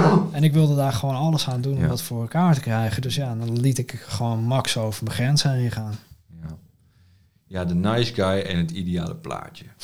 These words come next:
Speaker 1: <laughs> Ja.
Speaker 2: <laughs> Ja.
Speaker 1: Ja.
Speaker 2: Maar het is ook de nice guy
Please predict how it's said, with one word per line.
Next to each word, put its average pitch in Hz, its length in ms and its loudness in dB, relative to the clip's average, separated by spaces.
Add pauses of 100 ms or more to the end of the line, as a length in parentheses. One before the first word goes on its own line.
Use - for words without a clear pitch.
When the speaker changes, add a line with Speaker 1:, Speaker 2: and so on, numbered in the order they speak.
Speaker 1:
<laughs> 165 120 4 (200)
Ja. 110 260 -2 (680)
Speaker 2:
<laughs> 165 420 6 (1040)
Ja. 85 340 -2
Speaker 1:
Ja. 123 280 -4 (880)
Speaker 2:
Maar 101 120 0
het 104 100 -4
is 131 60 -2
ook 127 140 2
de 101 80 2
nice 104 300 2
guy 92 300 4